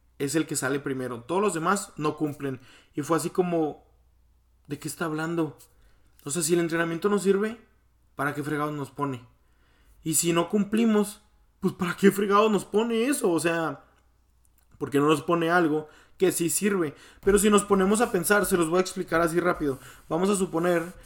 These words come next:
que tú tienes que nadar o recorrer una distancia en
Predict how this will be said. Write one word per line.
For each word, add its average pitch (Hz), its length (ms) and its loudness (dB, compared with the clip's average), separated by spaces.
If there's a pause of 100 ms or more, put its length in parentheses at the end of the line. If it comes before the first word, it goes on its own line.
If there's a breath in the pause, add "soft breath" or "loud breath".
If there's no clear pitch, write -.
(160 loud breath)
que 170 120 2
tú 185 120 -2
tienes 202 280 0
que 190 400 0
nadar 147 560 2
o 165 120 0
recorrer 151 500 0
una 180 180 0
distancia 170 680 -2 (1200)
en 147 720 -4